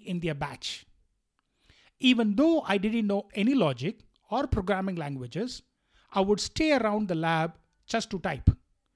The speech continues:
After a few months, I started learning programming. Then I was unstoppable. All because I learned typing. Today, I am a chief technology officer and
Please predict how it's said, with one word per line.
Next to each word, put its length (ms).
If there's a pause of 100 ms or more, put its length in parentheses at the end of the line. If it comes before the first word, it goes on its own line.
(520)
After 260
a 20
few 240
months, 500 (460)
I 160
started 500
learning 380
programming. 500 (880)
Then 260
I 120
was 300 (100)
unstoppable. 760 (1700)
All 300
because 720 (100)
I 140
learned 380 (200)
typing. 320 (840)
Today, 460 (560)
I 80
am 120
a 40
chief 300
technology 580
officer 540 (360)
and 240